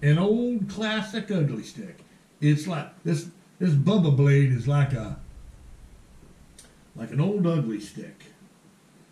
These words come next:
It's, uh, like a buggy whip. Alrighty, I'm done with Mister Bubba.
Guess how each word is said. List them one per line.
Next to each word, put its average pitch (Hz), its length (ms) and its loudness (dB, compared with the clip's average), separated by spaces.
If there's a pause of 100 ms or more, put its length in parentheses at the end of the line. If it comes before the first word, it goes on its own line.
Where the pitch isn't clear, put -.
(540)
It's, - 400 -16
uh, 175 300 -14 (260)
like 143 200 -4
a 185 100 -12
buggy 139 480 -2
whip. - 400 -14 (1000)
Alrighty, 247 920 0
I'm 151 260 2
done 180 380 0
with 139 280 0
Mister 160 400 0
Bubba. 160 540 0